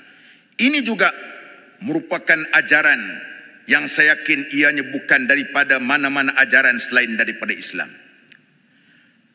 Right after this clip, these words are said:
Tan Sri Yang Dipertua, menurut Doktor Muhammad Aimarah, saya nak menyebutkan tentang Khawarij.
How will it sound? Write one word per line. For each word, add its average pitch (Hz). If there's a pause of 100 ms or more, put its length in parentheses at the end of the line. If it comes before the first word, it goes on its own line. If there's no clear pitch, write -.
(340)
Tan 190
Sri 180
Yang 135
Dipertua, 107 (1800)
menurut 214 (1160)
Doktor 170
Muhammad 180
Aimarah, 143 (960)
saya 120
nak 127
menyebutkan 147
tentang 127
Khawarij. 120